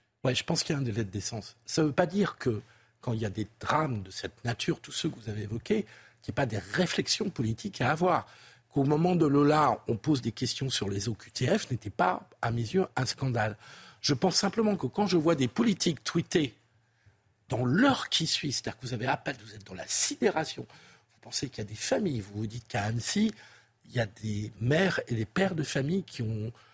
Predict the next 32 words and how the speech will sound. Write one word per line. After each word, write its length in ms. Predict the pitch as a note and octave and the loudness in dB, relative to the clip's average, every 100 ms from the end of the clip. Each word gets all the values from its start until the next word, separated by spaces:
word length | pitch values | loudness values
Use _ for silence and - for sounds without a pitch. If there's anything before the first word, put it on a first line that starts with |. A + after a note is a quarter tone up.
| _ _ | _ _
leur, 320 | A#2 A2 G#2 | 0 0 0
euh, 340 | A2 G2+ F#2+ - | -2 -2 -2 -2
leur 180 | G#2+ G#2+ | -2 0
enfant, 320 | F3+ F#3 E3+ | 2 2 2
leur 180 | C#3 A2 | 2 2
bébé, 460 | G#2+ D#3+ E3 E3 A#2+ - - _ - | 2 2 4 2 0 -8 -20 _ -18
qui 120 | - | -6
vient 160 | A#2+ | -4
de 60 | A#2 | -2
recevoir 400 | A#2 - A#2+ B2+ | -2 -2 -2 -2
un 80 | B2 | -2
coup 140 | - | -2
de 80 | F3 | -2
couteau, 400 | - A#3 - C3 | -2 -6 -2 -4
qui 80 | - | -6
est 40 | |
parti 340 | - - - C#3 | -8 -8 -4 -2
à 80 | A#2 | -2
l'hôpital. 520 | - - - D3 G#2 - A2+ - - - | -4 -6 -2 -2 -2 -10 -18 -18 -20 -6
Je 140 | - D3 | -2 0
trouve 260 | - D#3+ | 0 0
simplement 420 | - E3 F3+ E3+ A3+ | 2 2 2 2 0
qu'on 160 | - | -2
peut 160 | C3 - | 0 2
avoir 320 | D3+ C#3+ D3 | 2 2 2
la 100 | C#3+ | 2
décence 460 | B2 C#3+ - - - | 2 0 0 -4 -2
d'attendre 600 | B2+ - D#3 E3+ C3+ A2+ _ _ _ | -4 -2 -4 -2 -4 -8 _ _ _
la 100 | A#2+ | -6
fin 240 | A#2+ - D3 | -4 -2 -2
de 80 | C#3 | -2
journée 540 | C#3 C3 B2+ D3+ G3+ | -2 0 2 2 0